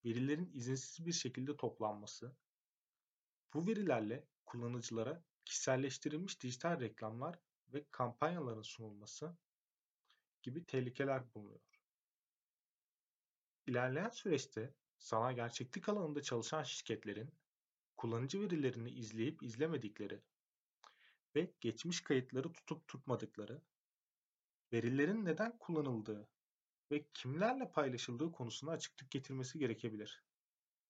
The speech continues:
Bu nedenle iş ve a-, bu nedenle iş ve eğitim hayatını kolaylaştıran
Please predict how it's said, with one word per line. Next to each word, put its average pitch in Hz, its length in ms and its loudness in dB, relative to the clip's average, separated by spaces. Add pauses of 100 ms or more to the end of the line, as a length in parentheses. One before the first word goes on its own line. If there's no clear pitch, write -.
(2250)
Bu 170 100 6
nedenle 123 540 2 (560)
iş - 280 -2
ve 131 140 0
a-, 123 220 4 (560)
bu 175 100 4
nedenle 127 460 0 (280)
iş 196 220 -2
ve 139 60 2
eğitim 135 420 0
hayatını 147 380 2
kolaylaştıran 107 760 -4